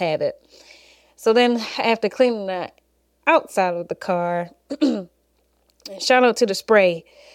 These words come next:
that you put around, um, <laughs> the tire to shine it, <laughs> just beautiful. Like, the things that are made, that just the small details and certain things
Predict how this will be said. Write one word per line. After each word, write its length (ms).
that 160
you 80
put 200
around, 520
um, 520
<laughs> 180
the 1080
tire 360
to 140
shine 360
it, 720
<laughs> 20
just 260
beautiful. 480
Like, 260
the 100
things 340
that 140
are 120
made, 640
that 200
just 280
the 80
small 400
details 540
and 140
certain 300
things 340